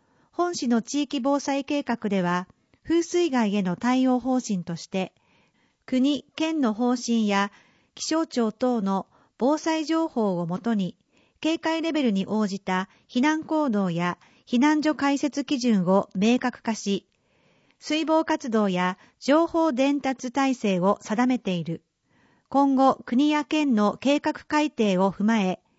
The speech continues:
適宜改定を実施する予定である。本市では、避難所は三十五カ所指定されており、想定避難者数二千四百人に対し、二千八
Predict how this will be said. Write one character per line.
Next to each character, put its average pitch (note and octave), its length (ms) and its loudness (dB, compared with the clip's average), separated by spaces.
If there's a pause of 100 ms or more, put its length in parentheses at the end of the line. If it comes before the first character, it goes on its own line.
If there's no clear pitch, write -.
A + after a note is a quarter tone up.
(320)
適 D4+ 300 0
宜 G#3 60 0
改 B3 260 0
定 B3 280 2
を A#3+ 180 2 (100)
実 G3+ 120 0
施 - 180 -6
す C4+ 140 -6
る C4+ 80 0
予 C4 120 0
定 B3 220 0
で A#3 160 0
あ A3+ 80 0
る。 D#3+ 160 -6 (840)
本 E4+ 240 0
市 D4 120 -6
で A#3 160 2
は、 G3 240 2 (280)
避 A3 140 0
難 C#4+ 260 4
所 C4 140 2
は B3+ 260 4
三 E4+ 380 -4
十 G#3 220 -2
五 F#3 140 0
カ C4 140 -2
所 G3+ 220 -2
指 - 140 -12
定 A#3+ 180 0
さ A#3 140 -2
れ A3+ 100 0
て A3 160 -2
お A3 80 0
り、 F3+ 200 -4 (540)
想 D4 280 2
定 C#4+ 260 2
避 C4+ 120 -2
難 C4+ 200 4
者 C4 160 -2
数 F#3 340 -2 (300)
二 G#3+ 120 2
千 D#4+ 280 2
四 C4+ 200 4
百 C#4+ 260 -2
人 A3 180 4
に E3+ 100 -2
対 G#3 280 -2
し、 F3+ 320 -6 (420)
二 G#3 100 2
千 E4 260 -2
八 A#3+ 140 2